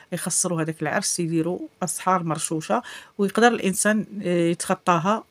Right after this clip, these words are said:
ويأثر عليه هذاك السحر. إذا أحبابي، لا طولت عليكم،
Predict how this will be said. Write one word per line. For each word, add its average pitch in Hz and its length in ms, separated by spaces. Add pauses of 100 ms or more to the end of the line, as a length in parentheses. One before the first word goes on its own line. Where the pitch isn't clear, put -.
ويأثر 190 1160
عليه 165 460
هذاك 156 140
السحر. - 400
إذا 214 340
أحبابي، 202 340
لا 196 100
طولت 175 380
عليكم، 214 340